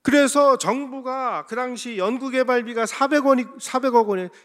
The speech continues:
지금 사백억 원은 얼마 안 되는데요. 천구백팔십삼 년, 사 년에 사백억 원이면 어느 정도인지 한번 상상을 해보세요. 지금 뭐 압구정 현대아파트 뭐,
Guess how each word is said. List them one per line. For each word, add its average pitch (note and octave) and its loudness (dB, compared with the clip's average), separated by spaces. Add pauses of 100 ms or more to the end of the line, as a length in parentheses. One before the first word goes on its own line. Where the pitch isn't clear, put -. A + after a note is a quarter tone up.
지금 A#3+ 0
사백억 A3+ 4
원은 G#3+ 2
얼마 E3+ 2
안 D3+ -2
되는데요. E3+ 0
천구백팔십삼 B3 -6
년, B3 2
사 G#3 2
년에 G#3+ 2
사백억 A#3+ 2
원이면 G3 4 (400)
어느 G#3 6
정도인지 A3+ 4
한번 F3 0
상상을 G3 -4
해보세요. D#3 -4 (1500)
지금 A3+ 4
뭐 A3 4
압구정 G#3+ 4
현대아파트 A3 2
뭐, F#3 2